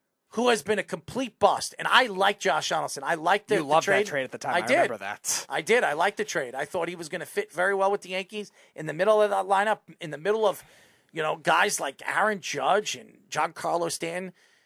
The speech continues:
Speaker 1: two guys that were, you know, obviously Giancarlo won an M V P. Judge should have been an M V P, and he's gonna be an M V P. And Josh Donaldson was the M V P in two thousand seventeen. You have all these
Speaker 2: Fifteen.
Speaker 1: different, whatever. They, they had, they had all these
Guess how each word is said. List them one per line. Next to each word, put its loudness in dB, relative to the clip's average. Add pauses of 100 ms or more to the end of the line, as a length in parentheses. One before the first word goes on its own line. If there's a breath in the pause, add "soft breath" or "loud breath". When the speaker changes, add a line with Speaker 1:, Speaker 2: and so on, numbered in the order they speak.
(200 soft breath)
Speaker 1:
two 0
guys 2
that -2
were, -4
you 0
know, -2 (420)
obviously 0
Giancarlo 0
won -2
an -2
M -4
V -8
P. -8 (400)
Judge 2
should 0
have 4
been 0
an 0
M -2
V -6
P, -8 (280 soft breath)
and -14
he's -12
gonna 0
be -6
an -2
M 0
V -4
P. -12
And -8
Josh 2
Donaldson 0
was -2
the -2
M -2
V -6
P -8
in -10
two -14
thousand -6
seventeen. -8 (320 loud breath)
You 2
have 2
all 6
these 0
Speaker 2:
Fifteen. -8
Speaker 1:
different, 0 (260)
whatever. 2 (220)
They, -2
they 0
had, 0
they 0
had 4
all 4
these -4